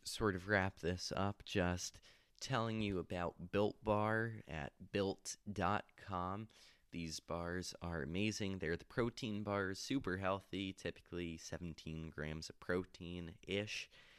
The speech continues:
and around four or five grams of sugar, um, and, you know, plenty of fiber in these things, uh, n-, low net carbs. So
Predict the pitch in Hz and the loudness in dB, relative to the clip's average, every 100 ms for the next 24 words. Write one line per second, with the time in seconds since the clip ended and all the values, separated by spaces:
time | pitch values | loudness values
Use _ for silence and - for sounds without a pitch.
0 | - - 85 85 85 82 82 82 - 80 | -20 -10 -6 -4 -2 -4 -6 -8 -8 -4
1 | 82 80 76 92 87 80 - 82 80 78 | -2 -4 -4 -2 -2 -2 -2 0 0 -2
2 | - - 87 85 80 80 - 69 - - | -8 -6 -4 -2 -4 -6 -10 -12 -10 0
3 | 98 98 101 95 - - - _ _ - | 2 2 0 -2 -8 -20 -20 _ _ -10
4 | 73 73 71 69 - - _ - 85 80 | -8 -6 -6 -8 -10 -14 _ -12 -6 -4
5 | 76 - - _ - 64 - - 95 87 | -6 -8 -16 _ -12 -12 -12 -4 -2 -2
6 | 82 - 92 85 80 80 80 82 82 - | -4 0 2 2 0 -4 -4 -6 -6 -6
7 | - 78 78 78 - - - - - _ | -6 -6 -6 -8 -8 -12 -18 -20 -20 _
8 | _ - 71 69 - - 90 - - 85 | _ -14 -10 -10 -8 -4 -4 -4 -10 2
9 | 95 90 95 104 110 107 - 95 92 85 | 6 6 6 2 0 -4 -6 -2 -2 -2
10 | - - - 107 110 113 107 - - - | -8 -8 0 2 2 -2 -6 -10 -14 -20
11 | - - 80 85 85 | -18 -4 0 2 2